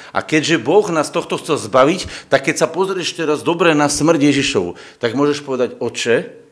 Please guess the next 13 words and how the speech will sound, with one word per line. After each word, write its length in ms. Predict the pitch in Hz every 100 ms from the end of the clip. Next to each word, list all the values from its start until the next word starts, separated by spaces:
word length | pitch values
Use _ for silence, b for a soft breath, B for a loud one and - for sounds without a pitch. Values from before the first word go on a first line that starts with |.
| b b b -
ja 180 | 131 131
ti 160 | 127 95
ďakujem 720 | 135 143 156 113 95 95 -
za 200 | 87 92
Ježišovu 560 | 101 113 127 - 120 113
smrť, 640 | 110 104 82 - - -
pretože 320 | 113 110 104
v 160 | 95 107
Ježišovej 380 | 131 - 127 123
smrti 320 | - 110 - 90
si 80 | 101
ukončil 480 | 95 107 90 92 80
hriech, 400 | 90 127 -